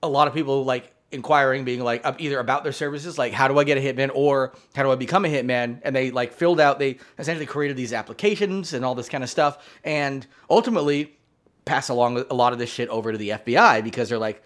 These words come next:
"These are people who really want somebody killed or need to kill somebody and, or want to kill somebody."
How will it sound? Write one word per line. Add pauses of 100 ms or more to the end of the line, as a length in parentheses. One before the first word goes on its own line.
(100)
"These
are
people
who
really
want
somebody
killed
or (180)
need
to
kill
somebody (240)
and,
or
want
to
kill
somebody."